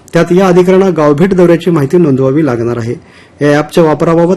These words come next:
अधिकाऱ्यांना प्रशिक्षणही देण्यात आलंय. अधिकाऱ्यांनी गावात, गावाला दिलेल्या भेटीची माहिती त्यामध्ये नोंदवावी लागणार आहे. ती संरक्षित राहावी, ही माहिती संरक्षित राहावी, नेमकं काय तिथे आढळलं याचा अहवाल मुख्यालयात त्यांना तात्काळ उपलब्ध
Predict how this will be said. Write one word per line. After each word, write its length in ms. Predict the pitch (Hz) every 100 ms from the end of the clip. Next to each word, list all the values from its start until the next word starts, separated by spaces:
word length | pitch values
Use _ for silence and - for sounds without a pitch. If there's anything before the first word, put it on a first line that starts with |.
| -
अधिकाऱ्यांना 460 | 135 160 160 170 170
प्रशिक्षणही 680 | 170 147 151 151 175 160 190
देण्यात 340 | 143 127 120
आलंय. 180 | 123 123 - - - - -
अधिकाऱ्यांनी 420 | 143 190 208 220
गावात, 320 | 202 190 185 190 - - -
गावाला 460 | 175 165 170 175 190
दिलेल्या 280 | 175 170 175
भेटीची 380 | 160 160 170
माहिती 420 | 180 156 180 139 -
त्यामध्ये 480 | - 147 151 160 160 - - - -
नोंदवावी 480 | 156 156 151 156 151
लागणार 260 | 143 143 143
आहे. 160 | 143 190 - - - -
ती 80 | 175
संरक्षित 480 | - 170 190 220 214
राहावी, 240 | 190 214
ही 200 | 202 180
माहिती 300 | 170 156 180
संरक्षित 440 | 175 175 175 185
राहावी, 220 | 180 180 190
नेमकं 340 | 175 160 175
काय 280 | 175 160 185
तिथे 240 | 175 165
आढळलं 460 | 165 139 151 165 127 -
याचा 240 | 147 139 - -
अहवाल 340 | 147 165 170 - - - -
मुख्यालयात 420 | 170 160 190 214
त्यांना 280 | 214 196 185
तात्काळ 320 | 175 - 185
उपलब्ध 560 | 190 160 156 160 151 175